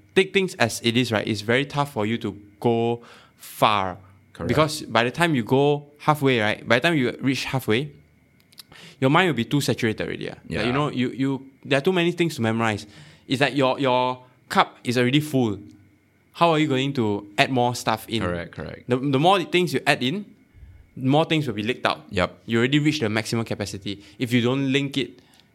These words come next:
Speaker 1: um, link the things that you learn lah.
Speaker 2: Yep, yep.
Speaker 1: Yes. Yeah. And any other advices that you,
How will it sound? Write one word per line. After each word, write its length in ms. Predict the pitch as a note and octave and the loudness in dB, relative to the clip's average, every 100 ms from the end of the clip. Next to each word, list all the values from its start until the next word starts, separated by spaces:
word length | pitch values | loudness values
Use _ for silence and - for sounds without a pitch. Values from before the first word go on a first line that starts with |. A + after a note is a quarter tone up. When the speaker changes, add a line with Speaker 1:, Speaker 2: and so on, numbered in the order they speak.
| _ - | _ -6
Speaker 1:
um, 360 | G2+ G2 G2 | -4 -4 -4
link 180 | A2 C3+ | -2 0
the 100 | A2 | -2
things 440 | - - B2 A#2+ | -4 -2 -2 -2
that 140 | A2 - | -4 -2
you 120 | G#2+ | -2
learn 260 | G#2 C#3+ D#3 | 0 0 -2
lah. 120 | F#2 - - | -6 -12 -12
Speaker 2:
Yep, 200 | E2 D2+ | -8 -6
yep. 120 | D#2+ | -4
Speaker 1:
Yes. 300 | G#2 F#2 - - - _ _ | -2 -4 -6 -20 -20 _ _
Yeah. 160 | - F#2 - | -4 -4 0
And 160 | C#3+ D#3+ | 0 2
any 200 | F3+ F#3+ | 2 2
other 140 | F3+ | 2
advices 540 | C#3 A2+ A#2 A#2 C3+ - | 0 0 0 0 -4 -2
that 200 | G2 G#2+ | -4 -2
you, 280 | G#2 G2+ | -2 -2